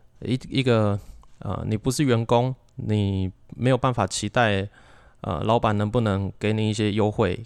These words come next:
给你一些，就是这个时期的补助。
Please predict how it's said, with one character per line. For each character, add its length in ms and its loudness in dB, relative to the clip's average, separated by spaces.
给 140 -2
你 120 -2
一 140 -2
些， 400 -2
就 100 -4
是 600 -2
这 100 -4
个 320 -4
时 260 -4
期 160 -2
的 80 0
补 280 -6
助。 260 -2